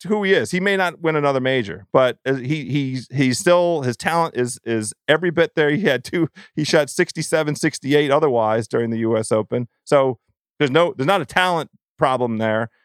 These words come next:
And we, uh, half jokingly talked about maybe the impact of him having his first child, his little baby girl, might have a liberating effect, and whatever's going on in his head will free him up,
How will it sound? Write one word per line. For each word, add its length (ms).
And 400
we, 400
uh, 500
half 240
jokingly 500
talked 300
about 260
maybe 320
the 320
impact 460
of 160
him 220
having 320
his 160
first 260
child, 320
his 140
little 160
baby 240
girl, 500
might 240
have 160
a 60
liberating 520
effect, 440
and 120
whatever's 380
going 240
on 180
in 80
his 200
head 240
will 100
free 280
him 220
up, 240